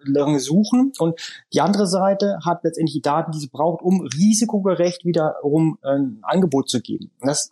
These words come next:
das ist einfach eine Erleichterung für beide Seiten. Und das kann natürlich auch digital dann erfolgen, äh, über, über eine, eine Session, über eine Team-Session, wie ich ja letztendlich auch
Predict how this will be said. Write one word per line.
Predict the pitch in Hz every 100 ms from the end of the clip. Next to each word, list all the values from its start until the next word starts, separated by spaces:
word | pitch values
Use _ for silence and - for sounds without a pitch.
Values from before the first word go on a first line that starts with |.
| -
das | 147
ist | 160
einfach | - 147 165
eine | 160 143 127 -
Erleichterung | 123 127 175 185 165
für | 135
beide | 107 131 156
Seiten. | 117 110 110 - _ - - - -
Und | 127
das | 127
kann | 156
natürlich | 160 160 160 143
auch | 123 165 170 -
digital | 147 170 147 147 160
dann | 151 143
erfolgen, | 139 143 147 160 165 165 _ _ _ -
äh, | 127 127
über, | 156 143 143 135
über | 127 135 131
eine, | 123 127 123 120 123
eine | 123 120
Session, | 117 147 - 139 117 113
über | 117
eine | 120
Team-Session, | 110 151 151 143 135 135 131 123
wie | 127
ich | 131
ja | 131
letztendlich | 123 - 127 -
auch | - -